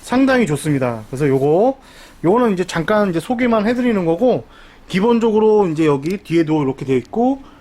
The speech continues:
엘이디로 보시는 것처럼 엘이디 누르면 요런 식으로 변하는 거 알고 계시죠? 제 영상에서 소개해드린 적이 있으니까. 그럼 마찬가지로 쿨러, 쿨러, 네, 쿨러 요거,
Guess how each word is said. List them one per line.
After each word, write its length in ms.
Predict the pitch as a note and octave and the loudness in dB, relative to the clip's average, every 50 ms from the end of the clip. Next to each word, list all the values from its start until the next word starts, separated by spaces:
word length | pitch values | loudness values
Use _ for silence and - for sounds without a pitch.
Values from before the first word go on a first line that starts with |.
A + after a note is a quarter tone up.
| - - - - - - - | -20 -20 -20 -20 -16 -8 -4
엘이디로 680 | C#3 E3 F#3 A3+ G3+ F#3+ F#3 E3+ F3 F#3 A3+ C4+ D4 C#4+ - - - - | -2 0 0 0 0 0 2 2 2 2 2 2 0 -4 -8 -20 -18 -10
보시는 320 | - C#3 C3+ - F3 E3 D3+ | -8 -8 -4 -2 -2 -2 -2
것처럼 480 | C#3+ C#3 - E3 F#3 G#3 A3+ B3+ C4 B3+ - - - - - - - - - - - - | -2 -2 0 0 2 2 2 0 -2 -4 -10 -20 -20 -20 -20 -20 -20 -20 -20 -12 -4 -2
엘이디 320 | C#3+ D3+ F#3 F3 F#3+ F#3 | 0 0 0 0 0 0
누르면 480 | D3 C#3+ C3+ C#3 D3 D#3+ G3 A3 G#3+ E3 | 2 2 2 2 2 2 2 2 2 2
요런 180 | C3 C#3 D3+ | 2 0 0
식으로 540 | C3 C3+ B2 B2 B2+ C3+ D#3+ G3+ A#3+ B3+ B3+ - - | 0 -2 -2 0 2 2 2 2 0 0 -4 -8 -4
변하는 340 | - C#3 C#3+ C#3+ D3 D3+ | -2 0 0 2 0 0
거 60 | D3 C3+ | 0 0
알고 200 | A#2+ B2+ C#3+ C3+ | -2 -2 -4 -4
계시죠? 380 | A#2 G#2+ - - - A3 B3 C4 - - - - - - - - - - | -6 -8 -8 -4 -2 -2 -2 -2 -4 -14 -20 -20 -20 -20 -20 -20 -20 -10
제 180 | - - D3 C#3+ | -4 0 0 2
영상에서 400 | C#3 C#3 C#3+ D#3 D3+ D3 C#3 C#3+ | 2 2 2 2 2 0 0 0
소개해드린 540 | D3 F#3+ F#3+ G3+ G3 F#3 E3 D#3+ D3+ C#3+ C#3+ | 0 0 0 2 0 0 0 -2 -2 0 0
적이 220 | C#3 C#3+ C#3+ E3+ | 0 -2 -2 -4
있으니까. 560 | D#3 - - B2+ A#2+ - - C3+ D3+ G3+ B3+ C4+ - - - - - - - - - - - - - | -6 -4 -2 -4 -4 -2 0 0 0 0 0 -4 -6 -20 -20 -20 -20 -20 -20 -20 -20 -20 -20 -12 -4
그럼 120 | - F#3+ D3+ | -2 0 0
마찬가지로 800 | C#3 C#3 - G#3+ A3 G#3+ G#3 G3 F3+ G3 G3+ A3+ A#3+ B3+ B3 B3 | 0 -2 0 0 0 2 0 0 0 2 2 4 2 2 0 -4
쿨러, 540 | - - - C4+ B3+ G#3+ F3+ F#3 A3+ C#4 - - _ - - - - - - - - | -8 -8 -4 -2 0 2 2 2 0 -2 -4 -10 _ -20 -20 -20 -20 -20 -20 -20 -12
쿨러, 380 | - - A3 F#3+ G3 A3+ C4+ C4+ - - - - - - - | -4 -2 0 2 2 2 0 -2 -8 -20 -20 -20 -18 -10 -8
네, 220 | B2 B2 A#2+ A#2+ A#2 | -6 -4 -4 -6 -6
쿨러 260 | - - G#3 G3+ F#3 C#3+ | -2 0 2 2 4 2
요거, 320 | B2+ B2 D#3 F#3 A3+ | 2 2 2 2 2